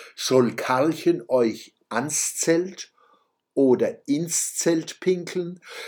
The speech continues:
Splish, splash, Karl is taking a bath. Der Schwöbelblock am Samstag, dreißigster April zweitausendzweiundzwanzig.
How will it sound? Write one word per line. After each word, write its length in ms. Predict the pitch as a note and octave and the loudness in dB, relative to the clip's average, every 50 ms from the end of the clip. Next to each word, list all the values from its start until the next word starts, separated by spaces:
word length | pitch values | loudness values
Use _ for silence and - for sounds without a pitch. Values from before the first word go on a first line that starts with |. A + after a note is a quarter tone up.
| - _ | -16 _
Splish, 720 | - - - - - - - B2+ C3+ C3+ C3+ C3+ - - - | -10 -8 -8 -8 -8 -4 2 4 6 6 6 4 2 -2 -2
splash, 680 | - C3 C3+ C3 B2 A2+ G2 - - - - - - | 2 10 10 12 12 12 10 8 4 0 -6 -6 -6
Karl 300 | - - B2 G#2+ G2 A#2 | 2 4 4 4 6 6
is 200 | A#2 A2+ - - | 4 4 4 0
taking 540 | - - D3+ D3 C#3+ C3+ B2+ - C3+ C#3 C3 | -2 0 2 2 2 2 2 0 0 2 4
a 80 | B2+ B2+ | 4 4
bath. 480 | - - A#2+ G#2+ G#2 - - - - - _ _ _ _ _ _ _ _ _ _ _ _ _ _ _ _ _ _ _ _ _ _ _ _ _ _ _ _ _ _ _ _ _ _ _ _ _ _ _ _ _ _ _ _ _ - - - - _ _ _ - | 4 4 2 2 2 0 -4 -8 -12 -14 _ _ _ _ _ _ _ _ _ _ _ _ _ _ _ _ _ _ _ _ _ _ _ _ _ _ _ _ _ _ _ _ _ _ _ _ _ _ _ _ _ _ _ _ _ -20 -20 -20 -20 _ _ _ 2
Der 240 | A2 G2 G2 F#2 F2 | 4 4 6 4 4
Schwöbelblock 840 | - - - A#2 C3+ C3+ C#3 D3 D#3 C#3 B2+ C#3+ C#3 C#3+ C#3+ - - | 0 -2 -2 4 4 4 4 4 0 -2 2 2 2 2 2 -4 -10
am 120 | - - | -10 -8
Samstag, 840 | - - - B2+ B2+ B2 - - - - C3 B2 A#2+ B2+ - - _ _ - - - - _ _ | -6 -2 -2 -2 -2 -4 -8 -10 -6 -4 -2 -2 -2 -4 -6 -12 _ _ -20 -20 -20 -20 _ _
dreißigster 720 | - G2 F#2+ G2 A2 A#2+ A2+ A#2 - B2+ - - - B2 G2+ | -12 -8 -4 0 0 0 0 0 -4 -6 -6 -4 -4 -2 -4
April 420 | G2+ - - - A#2 A#2+ B2 A2+ - | -4 -6 -6 -2 -2 -2 -2 -2 -6
zweitausendzweiundzwanzig. 2500 | - - - G#2+ A2 G#2+ - - G#2 G2 F#2+ F#2 - - A2 G2 - - - - _ _ - - - G#2+ F#2+ F2+ - - - - - - - - - - G2+ F2 D#2+ D2 B1+ - - C2+ - - - _ | -8 -4 -2 -2 -2 -2 -4 -4 -4 -4 -4 -4 -8 -8 -12 -12 -12 -12 -16 -16 _ _ -14 -12 -10 -8 -6 -6 -8 -8 -12 -12 -14 -14 -14 -12 -12 -10 -10 -10 -10 -12 -14 -16 -18 -18 -20 -20 -20 _